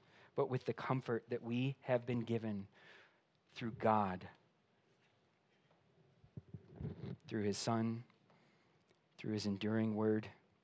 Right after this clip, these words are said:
and through his indwelling spirit. God comforts those who trust in him. So if you're looking for comfort,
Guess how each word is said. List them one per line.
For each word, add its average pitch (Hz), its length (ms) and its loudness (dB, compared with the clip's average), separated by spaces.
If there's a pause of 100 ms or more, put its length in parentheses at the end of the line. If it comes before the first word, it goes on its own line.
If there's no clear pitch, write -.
(1700)
and 101 120 -6
through 104 160 -2
his 98 180 -2
indwelling 104 480 0
spirit. 104 540 -2
God 117 260 2
comforts - 560 -4
those 104 300 -2
who 113 100 -6
trust - 480 -4
in 113 120 -4
him. 98 220 -4
So 110 180 -4
if - 240 -4
you're 117 100 -2
looking 120 400 -2
for 113 160 -4
comfort, 127 600 2